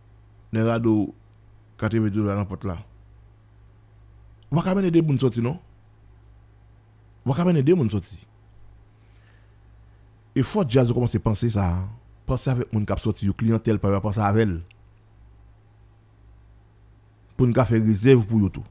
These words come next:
Lontan la, ou ka pran kat moun, mennen sòti sou kont ou.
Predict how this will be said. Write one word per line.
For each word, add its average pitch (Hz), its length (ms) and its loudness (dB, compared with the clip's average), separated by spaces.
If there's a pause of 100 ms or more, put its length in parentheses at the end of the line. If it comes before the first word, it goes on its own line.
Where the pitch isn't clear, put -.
(4000)
Lontan 127 340 6
la, 107 140 4
ou 92 60 -2
ka 110 140 2
pran 107 140 -2
kat - 220 -4
moun, 98 300 0 (100)
mennen 101 240 0
sòti 101 240 -4
sou 113 160 0
kont 139 200 -4
ou. - 60 -18